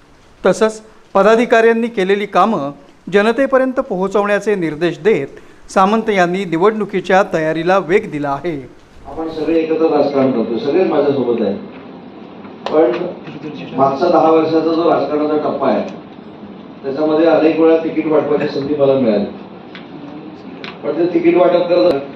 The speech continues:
Speaker 2: शब्द द्यायचा, काय करायचा, ते तुम्हाला कोणालाच माहिती नव्हतं.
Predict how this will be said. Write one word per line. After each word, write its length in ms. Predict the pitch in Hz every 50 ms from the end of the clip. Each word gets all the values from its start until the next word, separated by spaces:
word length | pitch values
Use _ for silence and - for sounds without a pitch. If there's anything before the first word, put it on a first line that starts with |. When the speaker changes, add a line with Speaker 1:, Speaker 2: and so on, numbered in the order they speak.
| - - -
Speaker 2:
शब्द 180 | 139 131 135 139
द्यायचा, 420 | 135 135 131 127 127 127 127 127
काय 220 | 127 127 127 127 127
करायचा, 380 | - 123 120 117 107 113 113 104 101 101 - - - - - - -
ते 80 | - -
तुम्हाला 220 | 156 151 156 151
कोणालाच 380 | - 156 160 160 165 165 160 151
माहिती 200 | 139 120 113 117
नव्हतं. 440 | 110 104 101 101 98 87 85 -